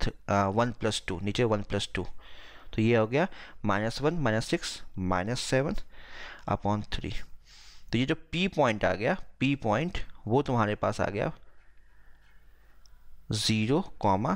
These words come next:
माइनस सेवन upon थ्री। अब क्यू जाओगे, जब क्यू जाओगे तो क्यू निकाल सकते हो रेशियो टू is to वन लेके, सिमिलर वे में। या एक और चीज़ है, यहाँ पे मिड पॉइंट थ्योरम लगा सकते हो, तो थोड़ा सा ईजी हो जाएगा। देखो, अब मैं यहाँ फिर से बता रहा हूँ, देखो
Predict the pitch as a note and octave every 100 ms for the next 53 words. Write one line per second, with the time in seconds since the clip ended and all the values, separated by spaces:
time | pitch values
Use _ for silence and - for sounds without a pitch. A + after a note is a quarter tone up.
0 | - G2 F#2+ F#2 C3+ - - - F#2 F#2
1 | G2+ F2+ - F#2 - - - - - -
2 | - - - - - - - - - -
3 | - - - - - - - - - -
4 | F#3 - G3 C3 G#2 G#2 A2 C3+ - F#3+
5 | G3 E3 D#3 A3 - - - - F#3 F3
6 | D3 C3+ C#3 - D3+ C3+ D#3 - C#3 -
7 | C3 A2+ G2+ F#2+ G2+ - A#2+ G#2 F#2+ E2+
8 | F2+ G2+ B2+ C#3 F#2 - - - - -
9 | - - F#3+ - C3+ G3+ - D#3+ E3+ D#3
10 | D#3 F#3 C#3 C3+ - D#3 D#3 D3+ - -
11 | - - - - - C3+ A#2+ G2 F#2 F#2
12 | - B2 F#3 - - - - - - D3+
13 | D#3+ B2+ A2 F#2+ F#2+ A2 G#2 - C#3 D3+
14 | C#3+ C#3 - D#3 B2 G2 A#2 C#3 A#2+ A2+